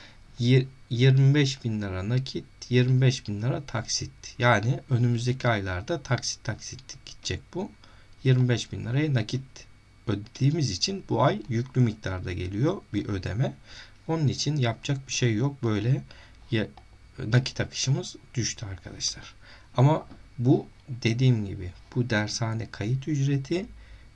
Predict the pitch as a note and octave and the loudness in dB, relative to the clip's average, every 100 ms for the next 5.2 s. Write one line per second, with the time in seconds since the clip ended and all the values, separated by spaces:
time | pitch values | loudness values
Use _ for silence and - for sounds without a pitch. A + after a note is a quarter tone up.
0 | - A2+ A2+ A#2 A#2 A2+ C3 C3+ D#3+ B2+ | -2 2 4 4 2 2 0 2 4 4
1 | G2+ C2+ F#2 F#2+ F2+ - F#2 - - G2 | 2 -2 -6 -6 -8 -10 -16 -16 -12 -10
2 | F2+ - G2 - - - - C#3+ E3+ A2 | -10 -10 -10 -10 -12 -14 -2 -2 0 -2
3 | A2 A2 G#2+ - C#3 - A2 G#2 B2 C#3+ | 0 0 0 0 -2 0 0 0 0 2
4 | C3+ A#2+ G#2 - A#2 C#3+ D#3+ C3 A2 G2 | 4 2 0 -2 0 0 -2 -2 -2 0
5 | B2+ | 0